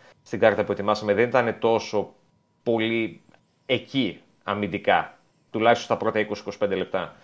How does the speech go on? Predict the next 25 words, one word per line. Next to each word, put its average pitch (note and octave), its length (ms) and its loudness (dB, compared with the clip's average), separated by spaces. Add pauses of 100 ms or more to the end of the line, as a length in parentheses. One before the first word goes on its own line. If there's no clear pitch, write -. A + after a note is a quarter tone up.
(440)
του A#2 100 -6
ντέρμπι G#2 180 0
με G2+ 80 0
τον G2+ 100 0
παοκ. G2+ 180 8
Αλλά C#3 120 8
από F#3 100 6
εκεί G#3 100 -2
και G#3 80 0
πέρα A3 180 -2
δεν A3 120 -6
έχει A3 160 -10
να D3+ 80 -4
αλλάξει G2+ 320 0
κάτι D#2 260 -10
άλλο - 160 -10
ο C2 100 -16
Μάτζιος. - 340 -18
Είναι A2 140 -4
πο-, A#2 180 -4
είναι B2+ 400 2
συγκεκριμένες A#2+ 720 -2
οι - 40 -8
επιλογές D2+ 460 -12
του. - 80 -20